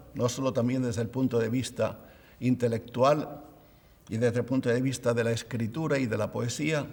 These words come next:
sino que es verdaderamente un hombre que pensaba solo en los demás hombres, en los pobres, en los necesitados.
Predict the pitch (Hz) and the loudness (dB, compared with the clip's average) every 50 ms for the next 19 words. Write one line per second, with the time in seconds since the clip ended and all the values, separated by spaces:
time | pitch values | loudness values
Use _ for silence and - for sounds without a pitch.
0 | - - - - - - - - - - - 117 113 110 127 147 131 - - 127 | -12 -18 -20 -20 -20 -20 -20 -20 -12 -6 -4 -2 -2 0 2 0 0 0 0 2
1 | 127 123 131 131 127 131 135 120 127 117 113 123 151 160 160 151 151 147 131 117 | 4 4 4 4 2 2 0 0 0 0 2 2 2 2 2 2 0 0 0 0
2 | 120 117 - - - 131 127 120 - - 139 135 131 123 123 120 110 - 117 110 | 0 0 0 0 2 4 4 4 2 2 2 2 2 2 2 0 0 0 0 0
3 | 110 107 - - 143 151 147 127 156 - - 117 113 107 104 110 - - 135 147 | 0 0 2 2 2 2 2 0 0 -2 -2 0 0 0 0 -2 2 2 4 4
4 | 147 143 147 143 104 120 117 113 117 107 113 113 107 - 110 - - 117 107 131 | 4 4 2 0 0 -2 -2 -2 0 0 0 -2 -2 -2 -4 -4 -4 -2 2 4
5 | 143 147 143 147 147 143 - | 4 6 6 4 2 0 -2